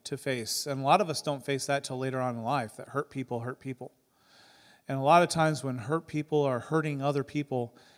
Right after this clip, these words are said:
it's not because of a malice towards them. It's from this just deep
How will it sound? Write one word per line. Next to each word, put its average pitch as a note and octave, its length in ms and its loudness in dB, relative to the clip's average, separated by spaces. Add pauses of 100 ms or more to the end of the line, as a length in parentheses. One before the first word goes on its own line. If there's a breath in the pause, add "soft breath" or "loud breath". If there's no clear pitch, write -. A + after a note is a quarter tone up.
(100)
it's - 200 -4
not D#3+ 280 4
because C#3+ 480 0
of B2 80 -6
a B2 80 -6
malice C3 460 2
towards A#2+ 340 -8
them. C3 440 2 (360 soft breath)
It's C3 160 -2
from C3+ 280 0
this B2 180 -4
just B2 340 -4 (320)
deep D#3 340 -4